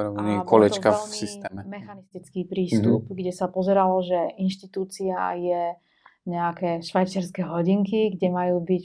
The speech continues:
Speaker 2: proste jednotlivé koliečka super namazané a kde to má byť veľmi funkčný, veľmi funkčný systém.
Speaker 1: Mhm.
Speaker 2: No a ono to samozrejme pre tie pracovné pozície alebo tie segmenty a časti biznisu, kde toto je OK,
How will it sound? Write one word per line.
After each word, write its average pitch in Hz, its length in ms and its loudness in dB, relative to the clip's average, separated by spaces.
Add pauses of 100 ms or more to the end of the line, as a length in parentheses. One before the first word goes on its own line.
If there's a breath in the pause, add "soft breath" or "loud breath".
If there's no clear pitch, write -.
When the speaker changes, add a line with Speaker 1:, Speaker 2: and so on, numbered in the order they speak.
Speaker 2:
proste 180 380 -8 (160)
jednotlivé 175 560 -4
koliečka 175 640 -2
super 170 400 -4
namazané 185 720 0 (340 soft breath)
a 170 80 -6
kde 170 120 2
to 180 100 -2
má 175 160 0
byť 170 220 -4 (120)
veľmi 175 320 -2
funkčný, 175 560 -6 (440)
veľmi 185 320 -8
funkčný 175 360 -10
systém. - 540 -14
Speaker 1:
Mhm. 113 580 0
Speaker 2:
No 180 100 -6
a 175 340 2
ono 214 300 4
to 220 140 -2
samozrejme 214 640 2
pre 185 340 2
tie 214 220 4
pracovné 196 500 2
pozície 190 560 0
alebo 180 380 -2
tie 185 240 2
segmenty 190 500 0
a 175 140 0
časti 180 340 -8
biznisu, 185 500 -2
kde 175 220 -8
toto 175 320 -6
je 175 300 2
OK, 233 560 -2